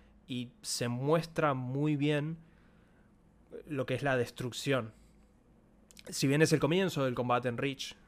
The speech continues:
pero se muestra bien el, el impacto que tienen los civiles. La verdad que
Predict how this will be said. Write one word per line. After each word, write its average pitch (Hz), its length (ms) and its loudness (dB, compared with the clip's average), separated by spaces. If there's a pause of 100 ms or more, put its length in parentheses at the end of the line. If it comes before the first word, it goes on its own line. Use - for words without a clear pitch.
(180)
pero 123 140 -2
se 120 100 -6
muestra 131 420 2
bien 120 380 -2 (100)
el, 113 220 -6
el 117 140 -4
impacto 120 360 -6
que 113 60 -4
tienen 117 200 -6
los 113 140 -8
civiles. 113 300 -10
La 113 100 -6
verdad 143 280 2
que 185 320 -2